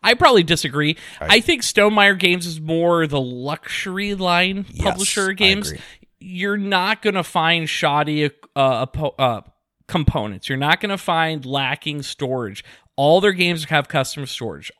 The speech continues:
Speaker 1: All their components are high quality, maybe over the top, but that's what he decides to do. Love it or hate it,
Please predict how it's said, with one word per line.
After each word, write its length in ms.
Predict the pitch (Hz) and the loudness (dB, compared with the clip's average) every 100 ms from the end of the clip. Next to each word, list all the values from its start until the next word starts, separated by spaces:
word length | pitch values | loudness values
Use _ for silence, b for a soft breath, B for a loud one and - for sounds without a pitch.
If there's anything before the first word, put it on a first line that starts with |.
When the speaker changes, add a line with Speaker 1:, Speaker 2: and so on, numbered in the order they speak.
| - | 0
Speaker 1:
All 340 | 160 185 208 | 6 6 6
their 140 | 202 | 0
components 540 | 180 180 170 156 156 - | -4 -4 -2 -2 -2 -4
are 120 | 131 | -4
high 220 | - 123 | -2 -4
quality, 540 | 120 160 190 190 196 - b b b _ - | -2 0 2 0 -2 -6 b b b _ -8
maybe 360 | 156 170 220 | 0 0 0
over 280 | 160 160 143 | 0 0 -2
the 100 | 117 | -10
top, 320 | - 160 - | -6 -6 -4
but 160 | - 151 | -6 0
that's 300 | 220 233 - | 0 0 -2
what 160 | 208 170 | -4 -4
he 100 | 165 | -8
decides 440 | 131 - 127 117 | -10 -4 -4 -6
to 40 | |
do. 220 | 120 127 95 b b | -8 -8 -8 b b
Love 260 | 185 220 226 | 2 2 2
it 80 | 170 | -4
or 100 | 143 | -2
hate 240 | 185 185 | 0 0
it, 180 | 131 - | -4 -8